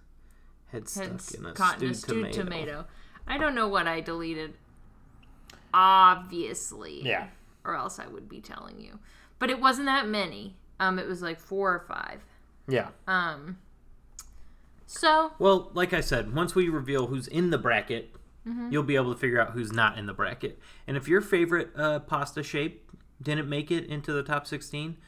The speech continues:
Speaker 1: or what we've deemed to be the top sixteen, or should I say what Nia has deemed to be the top sixteen,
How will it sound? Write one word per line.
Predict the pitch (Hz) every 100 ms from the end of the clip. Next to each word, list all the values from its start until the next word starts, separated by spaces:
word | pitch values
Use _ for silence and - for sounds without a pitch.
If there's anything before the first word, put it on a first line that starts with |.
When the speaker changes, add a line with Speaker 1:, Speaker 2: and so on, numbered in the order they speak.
| - - -
Speaker 1:
or | - 131
what | 123 123 123
we've | 127 127 131
deemed | 135 135 131
to |
be | 135 135
the | 131
top | 143 135
sixteen, | - 135 - 143 147 -
or | 117
should | 110 127
I | 117
say | 110 113 110 107 104 - - - -
what | 120 104
Nia | 107 104 113
has | 120 120
deemed | 113 120
to | 123
be | 123
the |
top | 120 127 127
sixteen, | 127 127 131